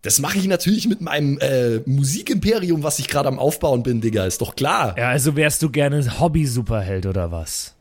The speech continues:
Speaker 1: Na klar, Mann. Rapper am Tag und Superheld in der Nacht.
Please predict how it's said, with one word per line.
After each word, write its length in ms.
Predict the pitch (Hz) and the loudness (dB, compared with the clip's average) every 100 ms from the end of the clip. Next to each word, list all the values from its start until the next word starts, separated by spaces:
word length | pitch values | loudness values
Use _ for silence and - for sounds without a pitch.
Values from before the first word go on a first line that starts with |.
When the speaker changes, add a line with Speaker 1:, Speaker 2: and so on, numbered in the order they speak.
| _ | _
Speaker 1:
Na 180 | - 165 | -2 -2
klar, 360 | - - - - | 0 0 0 0
Mann. 420 | 214 123 104 80 - - - _ - | 2 0 0 -6 -14 -20 -20 _ -6
Rapper 360 | 117 165 214 214 | -2 0 2 2
am 180 | 190 165 | 0 0
Tag 360 | 196 214 214 | 0 0 -2
und 180 | 196 147 | 0 0
Superheld 520 | 120 214 202 180 202 | 0 0 0 2 0
in 80 | 185 | 0
der 100 | 180 | -2
Nacht. 400 | 190 185 - - | -2 -4 -8 -12